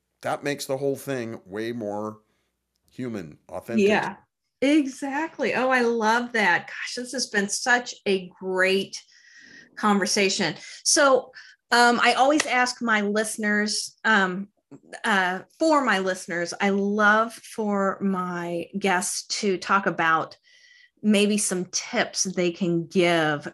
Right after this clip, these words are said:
Speaker 2: people. So what would be some tips that you can offer up? And I know that you also wanted to talk about an, an offer that you do have.
Speaker 1: I have a free gift for anybody that wants it that we'll talk about in a minute.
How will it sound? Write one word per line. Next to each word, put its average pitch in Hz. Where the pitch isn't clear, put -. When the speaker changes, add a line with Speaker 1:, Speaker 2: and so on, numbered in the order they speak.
Speaker 2:
people. 120
So 180
what 277
would 240
be 240
some 196
tips 214
that 190
you 180
can 190
offer 185
up? 151
And 190
I 190
know 190
that 190
you 196
also 196
wanted 180
to 175
talk 175
about 156
an, 135
an 165
offer 175
that 151
you 151
do 160
have. 147
Speaker 1:
I 147
have 98
a 95
free 104
gift 113
for 85
anybody 85
that 82
wants 87
it 107
that 92
we'll 95
talk -
about 90
in 85
a 87
minute. 110